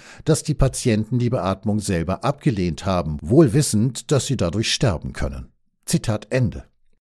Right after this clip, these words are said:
Im Fall von Aachen durften die Menschen tatsächlich versterben, da der Patientenwille, der eigentlich immer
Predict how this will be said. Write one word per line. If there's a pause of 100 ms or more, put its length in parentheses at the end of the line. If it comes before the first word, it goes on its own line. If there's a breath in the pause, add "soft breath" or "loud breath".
(520)
Im
Fall
von
Aachen
durften
die
Menschen
tatsächlich
versterben,
da
der
Patientenwille, (260 loud breath)
der
eigentlich
immer